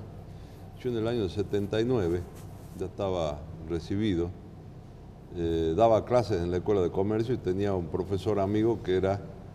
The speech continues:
eh, director administrativo en el Hospital Pablo Soria. Y una noche en la sala de profesores me dijo, "Mira, tengo un cargo de contador en el Hospital Pablo Soria".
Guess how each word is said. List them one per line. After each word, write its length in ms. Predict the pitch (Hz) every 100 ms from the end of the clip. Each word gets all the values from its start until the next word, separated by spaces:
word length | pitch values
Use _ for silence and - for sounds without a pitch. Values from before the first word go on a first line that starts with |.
| - - -
eh, 640 | 78 76 76 71 69 73 - - - - - - - - - -
director 440 | 92 98 95 107
administrativo 680 | 98 92 95 92 92 80 92
en 60 | 82
el 80 | 78
Hospital 340 | 80 80 85
Pablo 240 | 80 78 69
Soria. 320 | - 58 80
Y 40 |
una 200 | 101 127
noche 320 | 147 170 170 127
en 120 | 104
la 140 | 90
sala 280 | 95 117 107
de 80 | 90
profesores 640 | 80 95 107 101 113 104 110 - - - - - - -
me 260 | 87 90 95
dijo, 300 | 117 - 101
"Mira, 280 | 123 131
tengo 320 | - 139 123 104
un 100 | 87
cargo 340 | 120 123 98
de 60 | 82
contador 480 | 95 85 101 120 107
en 80 |
el 80 | 85
Hospital 340 | 90 92 95 90
Pablo 220 | 92 78
Soria". 300 | 113 110